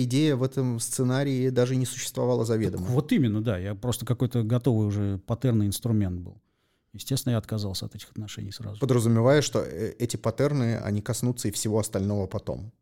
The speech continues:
Speaker 2: Я ничего не подразумевал, мне просто не понравилось вообще крайне, и всё. Потому что все мои представления о том, каким должен быть наш секс, пошли нахер.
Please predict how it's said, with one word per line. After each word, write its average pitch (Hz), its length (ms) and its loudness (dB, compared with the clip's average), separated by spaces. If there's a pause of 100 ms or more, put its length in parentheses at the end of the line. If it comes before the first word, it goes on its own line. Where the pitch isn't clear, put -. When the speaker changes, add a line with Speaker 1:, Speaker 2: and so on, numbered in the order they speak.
Speaker 2:
Я 175 300 2
ничего 175 260 2
не 147 100 4
подразумевал, 120 520 -2
мне 104 140 -4
просто 117 400 -2
не 104 180 4
понравилось 113 480 0
вообще 101 180 -10
крайне, 92 380 -6
и 98 60 -10
всё. - 340 -12
Потому 147 320 2
что 139 160 -4
все - 320 -4
мои 143 260 0
представления 123 680 2
о 107 40 2
том, 113 220 4
каким 101 480 0
должен 104 380 2
быть 98 160 -4
наш 92 200 -4
секс, - 300 0
пошли 117 320 0
нахер. 110 400 2